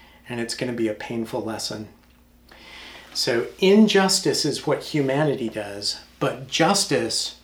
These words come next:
requires God's intervention is the equation that's being set up here in the first part of this taunt song. Let's look at the next set of verses,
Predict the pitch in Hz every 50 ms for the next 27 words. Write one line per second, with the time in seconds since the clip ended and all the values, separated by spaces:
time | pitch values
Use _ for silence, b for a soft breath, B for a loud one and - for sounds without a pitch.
0 | - - - 147 139 - - - - - 175 175 170 160 143 127 120 120 120 117
1 | 113 - - - - - - - 147 135 143 139 135 131 127 113 135 131 123 123
2 | 113 127 120 113 113 - - 123 104 107 104 - - _ b b b b b b
3 | b b - 117 110 104 117 120 110 104 - - 131 123 117 110 113 113 107 107
4 | 104 104 - - 131 113 110 110 107 - - - - 131 117 117 117 117 113 -
5 | - 131 113 107 104 104 107 - B B B B B B B B - - 120 120
6 | 117 - - - 127 120 113 - - - - 123 113 110 110 - - 131 113 101
7 | 95 113 107 104 - - - - - 127 107 104 104 - - 127 113 104 104 98
8 | 98 - - - - _ _ _ _ - - _ _ _ _ _ _ _ _ _
9 | - - _ _ - - B B B B B B B B B B B B B B
10 | B B B B B - 131 120 113 - 156 151 - - - - - 127 120 123
11 | 127 139 139 - - - - - 139 127 123 113 - 123 117 110 107 - - 110
12 | 107 104 101 - - - -